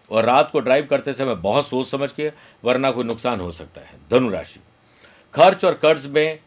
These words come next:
कमी कैसा है, छुटकारा कैसे मिले, इस पर विचार करिए। अगर आप बिजनेस रिलेटेड कोई ट्रैवल करने जा रहे हैं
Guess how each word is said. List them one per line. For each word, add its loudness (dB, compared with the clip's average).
कमी 2
कैसा -2
है, 0
छुटकारा -2
कैसे -6
मिले, -6
इस -10
पर 0
विचार -2
करिए। -20
अगर 4
आप 6
बिजनेस 0
रिलेटेड 0
कोई 0
ट्रैवल 2
करने -2
जा 2
रहे -4
हैं -16